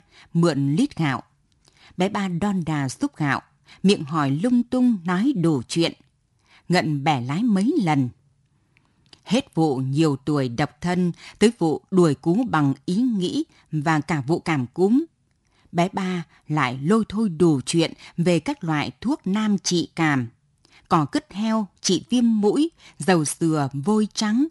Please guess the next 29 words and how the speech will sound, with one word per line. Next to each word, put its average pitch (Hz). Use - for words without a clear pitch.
trị 139
ghẻ 147
phỏng. 139
Không 247
câu 220
nào 135
nói 170
tới 196
Tư 214
dê. 202
Cuối 285
cùng 147
kêu 214
Ngận 147
lấy 180
gạo 143
thêm 202
đi, 202
chừng 185
nào 165
trả 147
cũng 196
được, 170
còn 156
một 147
lu. 214
Ngận 185
thở 165
dài, 143